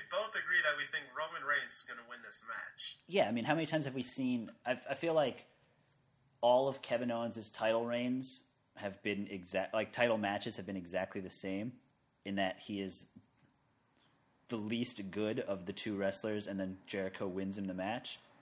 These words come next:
Speaker 2: And so ev-, eventually that always comes to an end, and it makes sense for Roman to win this, this time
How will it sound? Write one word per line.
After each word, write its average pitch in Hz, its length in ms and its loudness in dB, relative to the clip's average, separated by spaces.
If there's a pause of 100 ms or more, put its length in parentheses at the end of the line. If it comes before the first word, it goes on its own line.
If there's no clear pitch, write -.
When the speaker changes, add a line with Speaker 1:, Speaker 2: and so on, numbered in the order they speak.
(1080)
Speaker 2:
And 113 80 -4
so 117 120 6
ev-, 107 160 4
eventually 143 400 4
that 107 120 4
always 104 220 0
comes 104 260 -4
to - 120 -8
an 95 80 -4
end, 82 260 -4
and 90 100 -4
it 90 80 -4
makes 101 240 -4
sense 95 260 -4
for 90 140 -10
Roman 87 300 -4
to 78 60 -8
win 78 220 -10
this, - 240 -14 (120)
this 80 160 -8
time 80 160 -10